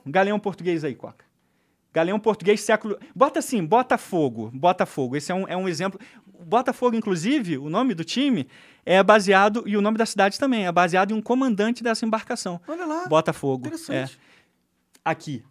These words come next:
Speaker 1: ali, aquele ali, ó.
Speaker 2: Qual?
Speaker 1: Não sei se... se... Esse central, isso aí.
Speaker 2: Ah.
Speaker 1: Esse central aí é o Botafogo, que participou da, da conquista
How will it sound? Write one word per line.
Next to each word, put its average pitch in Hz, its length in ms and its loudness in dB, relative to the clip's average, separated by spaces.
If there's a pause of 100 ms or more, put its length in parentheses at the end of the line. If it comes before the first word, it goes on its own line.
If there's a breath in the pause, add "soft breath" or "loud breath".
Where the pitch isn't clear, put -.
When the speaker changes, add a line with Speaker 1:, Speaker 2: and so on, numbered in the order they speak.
(480)
Speaker 1:
ali, 156 400 -2
aquele 185 320 -4
ali, 139 220 -4
ó. 107 100 -6 (520)
Speaker 2:
Qual? 180 140 -6
Speaker 1:
Não 156 60 -4
sei 147 100 -4
se... 156 240 -8 (580 loud breath)
se... - 280 -16 (340)
Esse 175 260 0
central, 139 720 -2
isso 151 280 -6
aí. 127 220 -8
Speaker 2:
Ah. 170 500 -18
Speaker 1:
Esse 208 300 4
central 196 520 0
aí 208 200 0
é 196 60 0
o 196 80 0
Botafogo, 190 880 0 (560 soft breath)
que 185 160 -4
participou 202 720 0
da, 185 640 0
da 165 160 0
conquista 170 840 -6